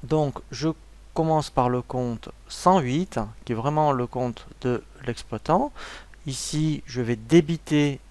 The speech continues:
mille huit cents et je vais donc créditer la banque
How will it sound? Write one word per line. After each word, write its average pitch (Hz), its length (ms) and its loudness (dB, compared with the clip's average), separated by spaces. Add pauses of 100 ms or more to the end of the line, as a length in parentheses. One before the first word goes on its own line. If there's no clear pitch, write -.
mille 110 220 -6
huit 127 120 -8
cents 285 320 0 (1400)
et 156 100 4
je 139 120 2
vais 156 260 4
donc 190 300 2
créditer 139 420 4
la 127 120 10
banque 113 420 0